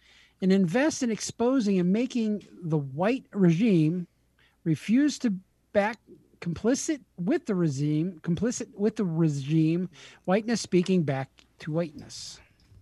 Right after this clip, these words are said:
And then you've got white traitor, actively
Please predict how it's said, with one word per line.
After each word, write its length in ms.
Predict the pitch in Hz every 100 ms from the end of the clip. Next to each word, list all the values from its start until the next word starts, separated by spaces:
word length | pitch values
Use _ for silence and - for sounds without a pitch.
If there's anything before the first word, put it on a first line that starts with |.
| - - - _ - - - - -
And 120 | 156
then 100 | 160
you've 120 | 165
got 180 | 165 139
white 280 | 131 147 139
traitor, 460 | - 185 175 107 - _ _ _ _ - _ 135
actively 600 | 139 - 139 156 160